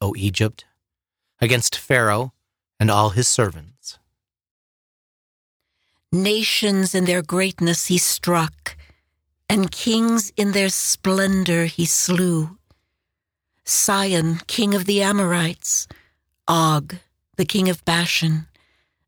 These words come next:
Speaker 2: and all the kingdoms of Canaan. He let Israel inherit their land. On his people, their land he bestowed.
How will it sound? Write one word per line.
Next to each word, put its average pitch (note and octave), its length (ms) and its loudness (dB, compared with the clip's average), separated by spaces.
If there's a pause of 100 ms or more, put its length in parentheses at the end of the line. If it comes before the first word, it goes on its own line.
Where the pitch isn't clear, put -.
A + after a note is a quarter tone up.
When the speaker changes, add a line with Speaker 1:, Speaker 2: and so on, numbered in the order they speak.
(140)
Speaker 2:
and G3 220 2
all G3+ 320 0
the G3 100 -2
kingdoms G3 600 0
of F#3 160 -4
Canaan. E3+ 560 0 (1120)
He G#3 180 -2
let G#3 260 0 (100)
Israel F#3+ 600 0
inherit F#3 840 0
their F#3+ 280 0
land. F3+ 680 0 (680)
On F3+ 280 2
his F#3 580 0
people, D#3+ 640 0 (680)
their D#3+ 120 2
land D#3+ 460 2
he E3+ 140 -2
bestowed. E3 840 -2